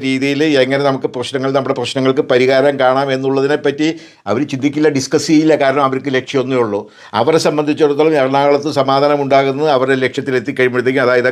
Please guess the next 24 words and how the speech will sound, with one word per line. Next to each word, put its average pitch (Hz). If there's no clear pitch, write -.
കൽതായ 117
കുർബാന 120
നടപ്പിലാക്കുമ്പോഴത്തേക്കും, 107
ആ -
ഒരൊറ്റ 143
ലക്ഷ്യം 143
കൊ-, 147
വെച്ചുകൊണ്ട് 143
എന്തെല്ലാം 147
സമവായ 139
ചർച്ചകൾ 139
നടന്നാലും 139
അതിന് 110
പരിഹാരം 113
ഉണ്ടാകുകയില്ല. 104
അത് 117
നമ്മൾ 110
മനസ്സിലാക്കണം. 104
രണ്ട് 143
പാർട്ടിയും 151
വി-, 135
വിട്ടുവീഴ്ചയ്ക്ക് 151
തയ്യാറായിട്ട് 147
മാത്രം 139